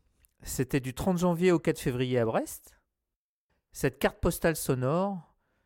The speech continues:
vision subjective et parti pris manifeste de ce que j'ai entendu à Brest, au travers de sons glanés au fil des entretiens, des tables rondes, des témoignages et des émissions en direct.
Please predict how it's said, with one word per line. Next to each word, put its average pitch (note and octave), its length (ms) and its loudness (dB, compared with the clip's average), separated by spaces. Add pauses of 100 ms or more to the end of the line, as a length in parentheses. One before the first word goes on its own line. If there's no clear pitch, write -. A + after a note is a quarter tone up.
(180)
vision C#3 300 -2
subjective D3+ 1000 -4 (380)
et B2+ 80 -2
parti - 320 -6
pris - 240 -2
manifeste D3+ 880 -2 (540)
de C3+ 80 0
ce C3+ 160 0
que C#3 140 0
j'ai C3 180 2
entendu C#3+ 480 0
à A2+ 80 2
Brest, A2 560 -2 (420)
au C3+ 80 -2
travers E3 320 4
de D3+ 100 6
sons C#3+ 260 0
glanés E3+ 540 4
au D#3 80 4
fil D#3 260 -2
des C3 180 0
entretiens, C#3+ 580 -2
des B2+ 140 -8
tables C#3 260 2
rondes, C#3+ 380 0
des B2+ 80 -4
témoignages B2+ 720 -4 (320)
et A#2 40 -4
des A2+ 220 0
émissions B2+ 340 -4
en C3 60 0
direct. G2+ 460 -6